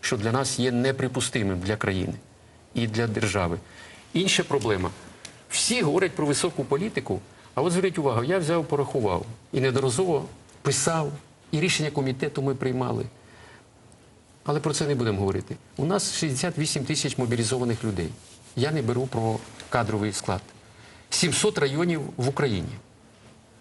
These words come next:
Давайте поділимо, скільки в середньому в районі припадає мобілізованих людей. Ну, ці, цих, ці,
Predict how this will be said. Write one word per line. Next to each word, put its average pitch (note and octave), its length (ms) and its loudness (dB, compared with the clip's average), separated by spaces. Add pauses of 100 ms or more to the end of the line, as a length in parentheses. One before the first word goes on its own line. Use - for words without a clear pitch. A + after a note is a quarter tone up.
(360)
Давайте F#3+ 220 2
поділимо, D#3+ 340 2
скільки F3 320 0
в C3+ 60 0
середньому C#3+ 460 2
в A#2+ 80 4
районі C#3+ 380 2
припадає C3+ 520 0
мобілізованих B2+ 680 0
людей. G2 260 0 (240)
Ну, G3 80 0
ці, - 260 -2
цих, - 380 -2
ці, - 280 -4